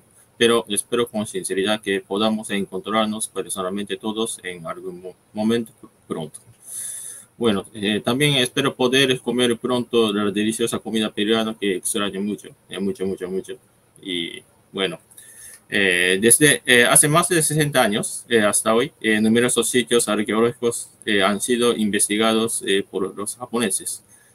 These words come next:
Eh, en esta presentación mostraré a ustedes, eh, la trayectoria de la misión arqueológica japonesa en Perú,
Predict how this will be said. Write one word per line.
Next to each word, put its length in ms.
Eh, 200
en 260
esta 260
presentación 800
mostraré 540
a 100
ustedes, 720
eh, 120
la 220
trayectoria 680
de 120
la 80
misión 340
arqueológica 520
japonesa 540
en 120
Perú, 320